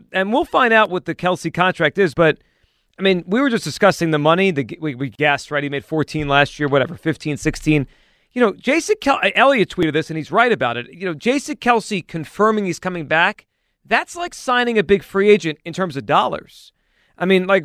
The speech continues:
we were talking about what could they do? What do they have money to do? Is it Gardner Johnson? Is it Bradbury? Like, you know, we talked last week about what's better, what they're, you know, how the puzzle fits and what's better. But the reality is, you,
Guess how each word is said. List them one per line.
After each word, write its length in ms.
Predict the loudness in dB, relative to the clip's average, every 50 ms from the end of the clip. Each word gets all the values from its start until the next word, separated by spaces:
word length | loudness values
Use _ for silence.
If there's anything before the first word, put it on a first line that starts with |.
| -2
we 140 | -8 -8 -6
were 100 | -6 -2
talking 220 | 0 2 2 2 2
about 140 | -2 -2 -2
what 200 | -2 -2 -2 -2
could 240 | 0 0 0 2 2
they 120 | 2 2
do? 240 | 4 4 6 6 8
What 120 | 8 6
do 40 | 6
they 100 | 4 4
have 120 | 4 4 4
money 220 | 2 2 2 2
to 80 | 0 0
do? 240 | 0 0 0 2 2
Is 120 | 0 -2
it 300 | -4 -8 -10 _ -20 _
Gardner 260 | -6 -4 -4 -4 -4 -2
Johnson? 360 | 0 0 0 0 -2 -4 -8
Is 80 | -8 -10
it 80 | -8 -4
Bradbury? 560 | 0 0 2 2 2 0 2 2 2 2 0 -4 _ _ _ _ _ _ _ -2
Like, 220 | -2 -2 -2 -4 _
you 120 | -2 0
know, 100 | 0 2 0 0
we 200 | -2 -4 -6 -2
talked 280 | 0 2 0 0 0
last 180 | -2 -4 -4 -4
week 160 | -6 -6 -2
about 300 | 0 2 2 2 2 0
what's 260 | 0 0 0 0 -2
better, 240 | 0 2 2 2 4
what 220 | 4 2 2 2
they're, 120 | -2 -8 -6 -6
you 100 | -6 -6
know, 220 | -6 -8 -10 -14 _ _ -14 -6
how 180 | -2 0 0
the 100 | 0 0
puzzle 360 | -4 -4 -4 -4 -4 -4 -6
fits 260 | -6 -6 -6 -6 -6 -6
and 80 | -6 -4
what's 160 | -4 -4 -2
better. 240 | 0 0 2 2 2
But 220 | 2 0 -2 -2
the 60 | -2 -2
reality 460 | 0 2 4 4 4 4 4 4 2
is, 160 | 0 -2 -2
you, 300 | -2 0 0 0 0 -2